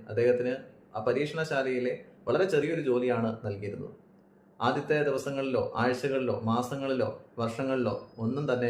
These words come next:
മാറ്റമുണ്ടായിരുന്നില്ല. പക്ഷേ ബാൺസിന്റെ ഉള്ളിലുള്ള ചിന്തകൾക്ക് മാത്രം തീ പിടിക്കുകയുണ്ടായി. അതായത് അദ്ദേഹത്തിന്റെ ആവശ്യം ഇത് തന്നെയായിരുന്നു,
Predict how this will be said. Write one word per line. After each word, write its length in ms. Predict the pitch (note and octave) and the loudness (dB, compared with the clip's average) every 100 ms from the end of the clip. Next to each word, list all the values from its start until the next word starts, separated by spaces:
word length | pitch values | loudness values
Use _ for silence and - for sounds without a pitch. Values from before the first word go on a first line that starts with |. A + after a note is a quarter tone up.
| A2 | 0
മാറ്റമുണ്ടായിരുന്നില്ല. 760 | G#2+ G#2+ A2+ G#2+ G2 F#2+ E2 - - - - - - | -2 0 -2 0 0 -2 -6 -10 -14 -20 -20 -20 -4
പക്ഷേ 440 | B2+ B2 D3+ C3+ - | -2 4 4 2 0
ബാൺസിന്റെ 680 | B2 C3 E3 F3 F#3 F3+ E3+ E3+ - - | 4 4 4 0 0 4 2 0 -10 -6
ഉള്ളിലുള്ള 680 | C3+ C#3+ E3 E3 C#3+ C#3+ C#3+ - | -2 0 4 4 4 4 0 -4
ചിന്തകൾക്ക് 720 | C3+ D3 E3 E3+ E3 D#3 F3+ - - - | -4 4 6 6 2 2 0 0 -6 -4
മാത്രം 400 | A#2+ B2+ B2+ A2 F#2+ - - _ _ B2+ | 0 2 2 -2 -4 -12 -20 _ _ -2
തീ 80 | C3+ | -2
പിടിക്കുകയുണ്ടായി. 680 | D3 B2+ A#2 A2+ G2 F2 - - - _ A2+ | 0 -2 0 0 0 -4 -6 -12 -20 _ 0
അതായത് 300 | A#2+ C#3+ B2 - - - _ - | 2 4 2 0 -10 -20 _ 2
അദ്ദേഹത്തിന്റെ 440 | C3 D#3+ F3+ F3+ | 6 6 6 6
ആവശ്യം 360 | D#3 D#3 D3+ D3 | 6 4 0 0
ഇത് 180 | D3 | 2
തന്നെയായിരുന്നു, 480 | C#3 C3 A#2+ A2 G2+ | 2 2 2 2 -2